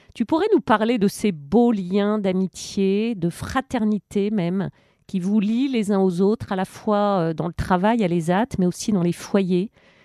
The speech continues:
Parce qu'à l'Arche, c'est vraiment, euh, extrêmement essentiel,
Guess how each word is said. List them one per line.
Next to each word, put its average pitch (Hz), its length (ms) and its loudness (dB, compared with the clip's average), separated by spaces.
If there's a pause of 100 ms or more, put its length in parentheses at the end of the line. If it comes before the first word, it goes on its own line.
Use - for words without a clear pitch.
(160)
Parce - 180 -14
qu'à 185 120 -4
l'Arche, 208 260 -2
c'est - 160 -6
vraiment, 185 580 0
euh, 151 220 0 (260)
extrêmement 214 520 -2
essentiel, 202 880 -2